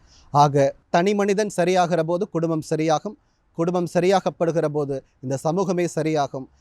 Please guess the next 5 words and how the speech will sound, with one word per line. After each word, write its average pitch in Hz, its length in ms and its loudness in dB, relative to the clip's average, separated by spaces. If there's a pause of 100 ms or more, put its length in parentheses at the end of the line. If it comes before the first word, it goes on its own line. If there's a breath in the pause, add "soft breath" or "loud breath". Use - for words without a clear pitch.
(180)
சமூகம் 208 480 0
சரியாகிற 190 480 2
போது 170 260 0
உலகமே 185 420 0 (200)
ஒரு 147 200 -2